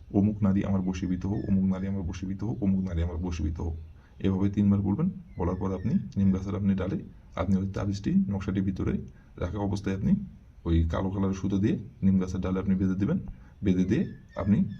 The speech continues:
গাছ থেকে নেমে চলে আসবেন। আসার পরে আপনি তিন ঘন্টা অপেক্ষা করবেন। তিন ঘন্টার মধ্যে সে নিজে থেকে আপনার কাছে এসে ধরা দেবে এবং নিজে থেকে আপনাকে মিলন সভা করার জন্য আপনাকে ডাকবে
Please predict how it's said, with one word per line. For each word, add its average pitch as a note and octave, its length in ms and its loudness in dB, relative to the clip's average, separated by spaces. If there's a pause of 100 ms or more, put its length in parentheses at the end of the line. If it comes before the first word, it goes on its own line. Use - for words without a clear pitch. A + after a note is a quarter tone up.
(160)
গাছ G2 180 -2
থেকে G#2 180 0
নেমে G2 200 6
চলে G2 220 -2
আসবেন। B2+ 260 4 (460)
আসার G2+ 220 0
পরে G2 160 -2
আপনি - 140 0 (360)
তিন A2 180 8
ঘন্টা G2 220 6
অপেক্ষা F#2+ 300 -2
করবেন। C#3+ 200 0 (500)
তিন B2 200 6
ঘন্টার F#2+ 300 6
মধ্যে G2 200 -2 (420)
সে - 80 0 (100)
নিজে F#2+ 220 6
থেকে G2+ 160 0 (260)
আপনার F#2 200 -2
কাছে G2 200 -4
এসে F#2+ 200 -2
ধরা F#2 220 -6
দেবে G2 160 0 (220)
এবং F#2+ 140 2 (140)
নিজে G2 200 6
থেকে A2 160 -2 (360)
আপনাকে F#2 280 -2
মিলন F#2+ 280 4
সভা G2+ 220 -4
করার G2 280 -4
জন্য G2 180 4
আপনাকে G2+ 280 -4
ডাকবে F2+ 260 -4